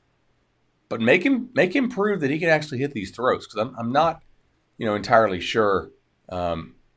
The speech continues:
that he can. N C State, he, he really wasn't, you know, like,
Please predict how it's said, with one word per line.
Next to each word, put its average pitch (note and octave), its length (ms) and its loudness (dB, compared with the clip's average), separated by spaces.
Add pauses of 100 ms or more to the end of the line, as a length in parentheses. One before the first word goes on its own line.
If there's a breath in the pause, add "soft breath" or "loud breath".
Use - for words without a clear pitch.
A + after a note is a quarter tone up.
(180)
that F#2+ 140 -2
he F#2 80 -6
can. - 400 -8 (720)
N C3+ 100 -2
C D3+ 160 -4
State, C3+ 460 0 (600)
he, A#2+ 360 -6 (1040 loud breath)
he G#2+ 60 -8
really D#3+ 240 2
wasn't, A2+ 480 2
you A2 100 -6
know, F2 320 0 (200)
like, F2 240 -4